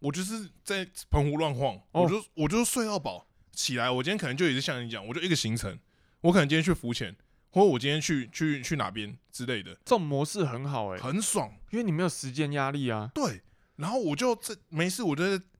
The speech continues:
Speaker 1: 澎湖大街上乱走，然后看有什么好吃的。
Speaker 2: 享受那个海岛的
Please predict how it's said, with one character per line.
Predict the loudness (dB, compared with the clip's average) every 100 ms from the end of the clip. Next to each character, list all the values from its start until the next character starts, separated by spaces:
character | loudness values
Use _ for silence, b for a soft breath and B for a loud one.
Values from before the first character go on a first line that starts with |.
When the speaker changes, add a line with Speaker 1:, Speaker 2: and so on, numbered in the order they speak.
| _
Speaker 1:
澎 | 8 8
湖 | 4
大 | 4 4
街 | 2 2
上 | 0 2
乱 | 2 2
走， | -2 -4
然 | -2
后 |
看 | 0
有 | -2
什 | -4
么 | -6
好 | -8
吃 | -6 -6
的。 | -6 -8
Speaker 2:
享 | -6 -4 -2
受 | 0 0
那 | 0
个 | -2
海 | 0 0 0
岛 | 0 0
的 | 2 0 0 -4